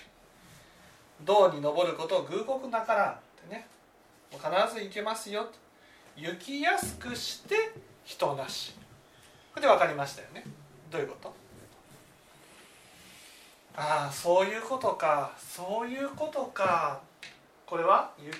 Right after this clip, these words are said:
きやすくして人なし。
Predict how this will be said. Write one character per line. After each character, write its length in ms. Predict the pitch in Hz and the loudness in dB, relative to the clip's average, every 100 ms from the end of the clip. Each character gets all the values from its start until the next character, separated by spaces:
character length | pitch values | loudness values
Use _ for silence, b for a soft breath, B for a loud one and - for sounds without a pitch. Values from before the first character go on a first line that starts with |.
| - | -12
き 220 | 240 233 | -12 -6
や 180 | 262 277 | -4 -4
す 240 | - - | -10 -16
く 140 | - 220 | -12 -12
し 280 | - - | -12 -16
て 280 | - 381 392 - _ - _ _ _ _ _ - - - - | -8 -6 -6 -12 _ -20 _ _ _ _ _ -20 -20 -20 -6
人 320 | - 175 165 - - - 147 | 0 0 0 -8 -20 -20 -12
な 160 | 147 147 | -8 -6
し。 320 | - - - | -6 -6 -10